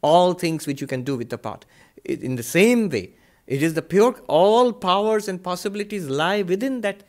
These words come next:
Satchidananda. Manifesting as a particular body and mind, you get particular powers which you can use.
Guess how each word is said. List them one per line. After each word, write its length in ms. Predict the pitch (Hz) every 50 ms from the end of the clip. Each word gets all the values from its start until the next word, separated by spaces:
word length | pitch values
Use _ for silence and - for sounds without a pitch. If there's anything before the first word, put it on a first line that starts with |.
| _ _
Satchidananda. 880 | _ - - 185 180 - - 151 139 127 123 117 110 101 98 78 - - _ _ _ _ _ _ _ _ _ _ _ _ _ _ _ _ _ _ _ _ _ _ _ _
Manifesting 640 | - 113 151 214 254 285 262 269 262 269 - 240 220
as 80 | 202
a 60 | 190
particular 480 | 180 208 196 - 220 196 202 202 190 170
body 320 | 165 175 175 170 165 156
and 160 | 147 147 143 135
mind, 300 | 135 135 131 131 139 - _ _ _
you 100 | - 131
get 220 | 123 143 151 147 -
particular 400 | 147 - - 135 - 139 131 120
powers 420 | 131 - 123 131 127 120 117 -
which 160 | 110 101 -
you 80 | 113 104
can 220 | - 104 95 98
use. 300 | 107 - - - - _